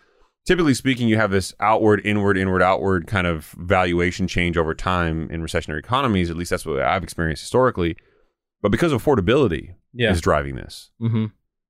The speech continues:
Speaker 1: the cost of these mortgages and, and the demand is falling off as a result of it, it's almost hitting everybody in a very different way. It's like hitting the biggest markets around the country
Speaker 2: Yeah.
Speaker 1: and then creeping into the slower, the smaller markets over time.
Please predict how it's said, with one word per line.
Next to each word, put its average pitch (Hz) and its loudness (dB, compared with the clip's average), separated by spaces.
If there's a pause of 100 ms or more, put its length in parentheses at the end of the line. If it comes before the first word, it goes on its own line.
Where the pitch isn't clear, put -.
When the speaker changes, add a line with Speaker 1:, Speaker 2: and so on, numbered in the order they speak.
Speaker 1:
the 95 -2
cost 135 2
of 104 0
these 92 2
mortgages 85 0
and, 82 -6
and 87 -2
the 87 -4
demand 101 2
is 95 -4
falling 98 2
off 90 0
as 82 -2
a 80 -8
result 90 0
of 80 -6
it, 73 -6 (840)
it's 107 -2
almost 180 2
hitting 139 -2
everybody 107 0
in 95 -6
a 87 -4
very 95 0
different 90 -4
way. 82 0
It's - -6
like 98 -4
hitting 139 4
the 95 4
biggest 123 -2
markets 110 -2
around 101 -2
the 87 -6
country 127 -4 (160)
Speaker 2:
Yeah. 107 0 (160)
Speaker 1:
and 98 2
then 95 2
creeping 113 0
into 101 -2
the 87 0
slower, 90 2
the 85 -6
smaller 92 0
markets 82 -6
over 78 -2
time. 80 -4